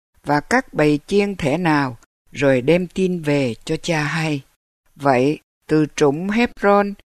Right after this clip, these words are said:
người sai Joseph đi đến Sichem. Có một người gặp chàng đi lạc trong đồng ruộng,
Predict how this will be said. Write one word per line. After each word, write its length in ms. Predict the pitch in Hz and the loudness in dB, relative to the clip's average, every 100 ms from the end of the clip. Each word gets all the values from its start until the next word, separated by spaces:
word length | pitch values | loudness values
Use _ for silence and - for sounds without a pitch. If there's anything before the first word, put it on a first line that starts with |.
| - | -18
người 340 | 165 160 151 147 | -6 0 2 2
sai 420 | 143 202 202 202 | 2 4 4 4
Joseph 520 | 180 196 185 - 226 240 - | 2 2 2 0 0 0 -4
đi 200 | 170 190 | 0 2
đến 380 | 170 180 185 226 - | 4 2 2 -2 -6
Sichem. 720 | - - 185 160 - 170 156 135 _ _ _ _ _ _ _ | -8 -2 0 0 0 -2 -2 -6 _ _ _ _ _ _ _
Có 140 | - 294 | 0 2
một 320 | 254 156 - | 2 0 0
người 280 | 160 156 147 | 2 2 2
gặp 200 | 156 - - | -2 -4 -2
chàng 360 | 165 156 151 | 0 2 -2
đi 140 | 170 202 | -2 0
lạc 280 | 185 156 - _ | 0 -2 -6 _
trong 200 | 208 202 | -4 -2
đồng 240 | 175 147 139 | -2 -4 -2
ruộng, 280 | 131 117 107 | 0 0 -2